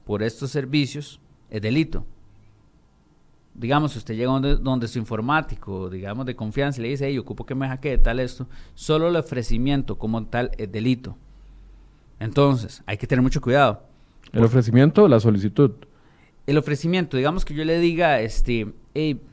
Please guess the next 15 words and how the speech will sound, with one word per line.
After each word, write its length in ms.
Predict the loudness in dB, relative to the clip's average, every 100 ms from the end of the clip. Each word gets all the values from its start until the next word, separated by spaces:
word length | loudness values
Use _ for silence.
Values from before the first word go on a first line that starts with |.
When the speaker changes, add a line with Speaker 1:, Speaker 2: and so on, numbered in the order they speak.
| -20 _ -20 2 4
Speaker 1:
eh, 320 | 4 -4 -8 -8
hágame 600 | -6 -2 0 2 2 2
esto", 320 | 0 -4 -4
digamos, 340 | -2 -2 -4
usted 220 | -10 -14 -10
tiene 160 | -8
acceso 360 | -8 -6 -6 -4
a 40 |
lo, 200 | -4 -4
a 60 | -6
los 80 | -8
sistemas 340 | -6 -4 -4
informáticos 600 | -4 -2 -2 -4 -6 -2
de 80 | -2
Cereoy, 540 | -2 -4 -2 -2 -2